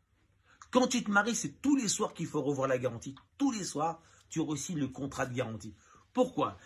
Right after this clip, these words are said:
Parce que le jour où tu vas passer à la mairie, devant l'élu, il va te réciter les cinq articles du Code civil.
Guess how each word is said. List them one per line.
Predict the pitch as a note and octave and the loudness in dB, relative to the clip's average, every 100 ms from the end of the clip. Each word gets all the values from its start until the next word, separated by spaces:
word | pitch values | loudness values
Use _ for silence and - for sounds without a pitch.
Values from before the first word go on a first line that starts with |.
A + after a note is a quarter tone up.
| - - | -6 -2
Parce | F3+ | 0
que | A3 | 0
le | G#3 | 0
jour | F#3 A#3 F#3 | 2 2 2
où | |
tu | - | 0
vas | B2 A2 | -2 -4
passer | A2 A#2+ | -6 -4
à | |
la | G#2 | -4
mairie, | G#2+ G#2 A#2 - _ _ _ _ - | -4 -4 -8 -12 _ _ _ _ -4
devant | D#3+ D#3 | 0 4
l'élu, | D3+ D3+ D#3 B2 - - - | 4 4 0 -4 -8 -20 -8
il | C#3 | 0
va | F3 | 0
te | F#3+ | 0
réciter | F3 - F#3+ G3 | -4 -4 -4 -2
les | D3+ | 0
cinq | - A3+ G3 | 0 -2 -2
articles | F#3 - D3 | -6 -4 -4
du | D3 | -2
Code | D#3 | -2
civil. | A2+ C#3+ C3 G#2 | 0 -2 -2 -6